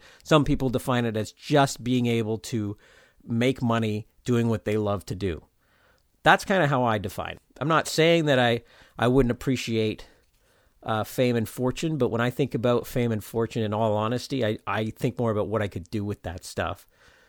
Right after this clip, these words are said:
for the people I love and for people that need it. I mean, I've always thought, "I don't need millions and millions of dollars, but I'll take it because I know that I'd like to be able to do some really cool shit with it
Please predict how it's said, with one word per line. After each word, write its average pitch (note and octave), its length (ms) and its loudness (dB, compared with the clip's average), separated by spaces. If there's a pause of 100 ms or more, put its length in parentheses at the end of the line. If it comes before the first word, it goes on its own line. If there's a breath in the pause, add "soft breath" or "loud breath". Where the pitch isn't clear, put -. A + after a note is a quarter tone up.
(120)
for A#2 140 -4
the G2+ 100 -4
people A2 340 -4
I G2 80 -2
love C3 480 2 (340 soft breath)
and G2+ 160 -4
for G#2 120 -4
people G#2+ 380 -4
that F#2 280 -4
need A#2 300 2
it. D3+ 280 2 (340 soft breath)
I G2+ 60 -8
mean, G#2+ 480 -2 (240)
I've A2 240 -2
always A#2 560 0 (500 soft breath)
thought, G2+ 520 -2
"I G#2+ 140 -6
don't A#2+ 240 -2
need A2+ 260 -2
millions A2 440 0
and G#2 100 -6
millions A2 280 -2
of F#2+ 120 -8
dollars, G#2 400 -2
but G2+ 160 -4
I'll F#2 120 -2
take - 360 -4
it G2 200 -2 (520 soft breath)
because A2 340 -2
I G#2 120 0
know G#2 360 -2 (260)
that G#2 180 -4
I'd G2 180 -4
like G2+ 220 -6
to G2+ 80 -12
be G2 140 -8
able F#2+ 140 -6
to G2 60 -4
do G#2 200 -8
some G2 240 -8
really G2 200 -4
cool F#2 300 -6
shit - 300 -4
with F#2+ 160 -8
it - 140 -8